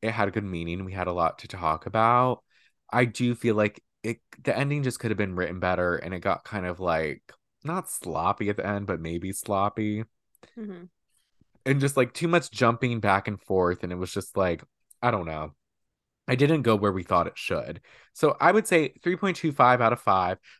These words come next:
Speaker 1: I think that's pretty solid. I enjoyed it, but again, it wasn't my favorite book ever.
Speaker 2: Got it. Okay. I would agree. I would probably rate it, like, if we're gonna go with decimals, I would rate it a two point eight.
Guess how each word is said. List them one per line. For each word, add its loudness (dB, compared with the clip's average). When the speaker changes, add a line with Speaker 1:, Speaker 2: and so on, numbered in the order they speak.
Speaker 1:
I 0
think -6
that's -2
pretty -2
solid. 6
I 4
enjoyed 0
it, 0
but 0
again, 4
it -2
wasn't 0
my -4
favorite -4
book -4
ever. -10
Speaker 2:
Got -8
it. -12
Okay. 2
I 8
would 6
agree. 6
I 4
would 2
probably 2
rate 2
it, 0
like, -4
if -2
we're 6
gonna 6
go 6
with 4
decimals, 2
I 4
would 4
rate 4
it -2
a -18
two -4
point -6
eight. -2